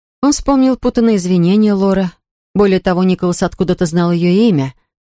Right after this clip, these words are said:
Мэтт посмотрел на жену, и Лора, не в силах выдержать его пронзительного взгляда, поспешно отвернулась. Энтони за ее спиной пристально смотрел на Николаса. Лицо его оставалось непроницаемым. «Вот и все», подумала Лора.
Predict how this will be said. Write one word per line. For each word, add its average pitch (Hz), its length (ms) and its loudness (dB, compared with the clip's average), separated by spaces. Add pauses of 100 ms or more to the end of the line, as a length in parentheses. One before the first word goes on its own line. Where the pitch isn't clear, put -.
(340)
Мэтт 180 200 -2
посмотрел 175 560 -2
на 165 140 0
жену, 160 480 -2
и 180 120 0
Лора, 180 300 0
не 190 180 0
в - 40 -6
силах 180 340 -2
выдержать 170 460 -2
его 165 180 0
пронзительного 160 680 0
взгляда, 180 460 -2 (380)
поспешно 202 440 -2
отвернулась. 151 680 -4 (800)
Энтони 180 460 0
за 156 140 -2
ее 156 160 0
спиной 156 460 -2
пристально 151 480 -2
смотрел 151 440 -4
на 151 120 0
Николаса. 151 600 -4 (480)
Лицо 160 280 -2
его 147 140 0
оставалось 147 520 -2
непроницаемым. 147 800 -2 (800)
«Вот 156 280 -2
и 151 40 0
все», 160 240 -4
подумала 151 440 0
Лора. 151 340 -2